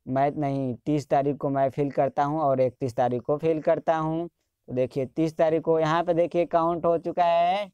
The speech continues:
टू, टोटल प्रेजेंट टू। ओके, यहाँ पे देखिए, इकतीस तारीख को मैं फिल करता हूँ पी,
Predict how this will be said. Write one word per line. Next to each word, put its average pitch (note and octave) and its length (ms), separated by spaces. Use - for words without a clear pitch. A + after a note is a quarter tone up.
टू, D3 560
टोटल E3+ 420
प्रेजेंट D#3+ 600
टू। C#3 460
ओके, C3 260
यहाँ D#3+ 400
पे F3+ 260
देखिए, E3+ 320
इकतीस D#3+ 320
तारीख E3 260
को F3+ 320
मैं D3 180
फिल E3 280
करता E3+ 360
हूँ E3+ 460
पी, D#3+ 60